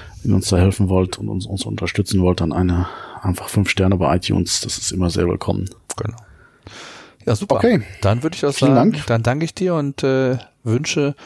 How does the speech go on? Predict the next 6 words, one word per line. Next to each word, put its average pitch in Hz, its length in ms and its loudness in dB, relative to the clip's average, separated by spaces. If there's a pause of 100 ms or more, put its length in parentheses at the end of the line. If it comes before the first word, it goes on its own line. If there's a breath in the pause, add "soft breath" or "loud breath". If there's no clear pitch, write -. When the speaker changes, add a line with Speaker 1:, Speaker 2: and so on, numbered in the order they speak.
(360 loud breath)
Speaker 2:
allen 135 360 2
noch 131 440 -2
eine 120 200 2
erfolgreiche 113 840 0
Woche. - 340 -2 (1400)
Speaker 1:
Ebenso. 87 420 0